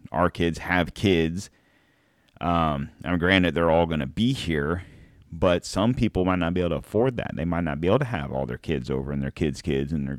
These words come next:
their grandparents or the moms or their sisters or their nephews or whatever the case may be. Um, and that's a shame, but there's really only one person to blame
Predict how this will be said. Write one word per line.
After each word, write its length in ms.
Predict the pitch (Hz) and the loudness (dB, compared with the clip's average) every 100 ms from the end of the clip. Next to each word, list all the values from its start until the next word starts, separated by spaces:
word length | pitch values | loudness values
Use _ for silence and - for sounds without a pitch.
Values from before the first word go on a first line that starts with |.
| 58 | -10
their 300 | 67 73 65 - 95 - | -6 -6 -6 -12 -20 -4
grandparents 600 | 85 80 76 73 78 80 | 0 0 0 -2 -2 -4
or 80 | |
the 80 | 69 | -2
moms 520 | 76 76 76 80 82 | 0 0 0 0 0
or 200 | 78 71 - - - - - - _ 82 | -2 -2 -8 -20 -20 -20 -20 -20 _ -2
their 120 | 80 | 0
sisters 640 | - 87 - 82 87 85 | 4 4 2 -2 -2 -2
or 180 | 78 73 | -2 -2
their 220 | 71 71 | -2 0
nephews 560 | 80 87 87 87 90 90 | 4 4 2 -2 -2 -2
or 60 | |
whatever 240 | 82 82 80 | 0 0 0
the 60 | |
case 320 | - 92 90 | 0 0 0
may 180 | 85 78 | -2 -2
be. 320 | 73 117 - - _ _ - _ _ _ _ _ _ | -2 -2 -4 -10 _ _ -20 _ _ _ _ _ _
Um, 440 | - 90 82 80 78 - - - | -2 0 2 -2 -6 -12 -16 -2
and 100 | 92 | 0
that's 160 | 101 | 2
a 40 | - | 2
shame, 440 | - 113 131 82 - _ _ _ - | 4 4 2 -4 -8 _ _ _ 4
but 200 | 101 - | 4 4
there's 180 | 101 95 | 2 4
really 200 | 104 113 | 6 6
only 220 | 104 95 | 6 4
one 120 | 90 | 2
person 240 | 90 82 76 | -2 -4 -2
to 60 | |
blame 360 | 65 101 82 | 0 0 0